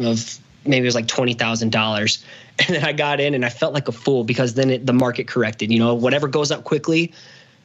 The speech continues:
has to come back down and correct itself. And so, man, I got wrecked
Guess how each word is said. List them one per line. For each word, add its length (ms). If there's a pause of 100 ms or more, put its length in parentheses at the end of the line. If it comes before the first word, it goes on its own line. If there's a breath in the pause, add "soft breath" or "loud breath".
(200)
has 240
to 60
come 180
back 240
down 220
and 100
correct 360
itself. 520 (580)
And 80
so, 160
man, 180
I 40
got 220
wrecked 420